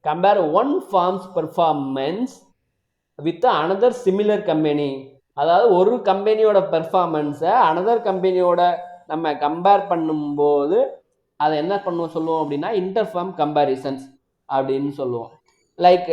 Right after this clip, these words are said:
எக்ஸாம்பிள்ஸ் என்ன சொல்றான் அப்படின்னா, comparing டி சி எஸ் with Infosys. ரெண்டு பேருமே ஐ டி கம்பெனிஸ், ரெண்டு பேருமே எப்படி ஒரே ஃப-, அவங்களோட பெர்ஃபார்மன்ஸ் என்ன அப்படிங்கிறத நம்ம, நம்மளோட, அ, டி சி எஸோட பெர்ஃபார்மன்ஸும் Infosys பெ-, பெர்ஃபார்மன்-,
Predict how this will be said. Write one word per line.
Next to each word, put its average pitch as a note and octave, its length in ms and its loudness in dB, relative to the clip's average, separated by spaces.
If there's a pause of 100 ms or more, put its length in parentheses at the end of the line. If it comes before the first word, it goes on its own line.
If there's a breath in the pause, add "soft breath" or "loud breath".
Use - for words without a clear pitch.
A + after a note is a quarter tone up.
(120)
எக்ஸாம்பிள்ஸ் G3 420 0
என்ன E3+ 180 0
சொல்றான் E3 380 0
அப்படின்னா, D3 260 -2 (120)
comparing E3+ 480 2 (360)
டி F#3 180 4
சி F3+ 140 0
எஸ் E3+ 300 0
with A#3+ 200 -6
Infosys. D3 560 -2
ரெண்டு E3 200 -2
பேருமே F#3 340 0
ஐ D#3+ 280 -4
டி D#3 100 -4
கம்பெனிஸ், D#3 420 -4
ரெண்டு F3 300 0
பேருமே F#3 400 -2 (480)
எப்படி F3+ 280 0
ஒரே F3 280 4
ஃப-, D#3 480 -2
அவங்களோட F3+ 400 4
பெர்ஃபார்மன்ஸ் G3 540 0
என்ன F3 380 0
அப்படிங்கிறத D#3 320 0
நம்ம, F#3 280 -2
நம்மளோட, G3 460 -2
அ, E3 140 -8
டி F3+ 180 -12
சி G3+ 160 -12
எஸோட F#3+ 360 -2
பெர்ஃபார்மன்ஸும் F3+ 640 -10 (280)
Infosys F3+ 460 -6 (200)
பெ-, D#3+ 320 -10
பெர்ஃபார்மன்-, E3 560 -4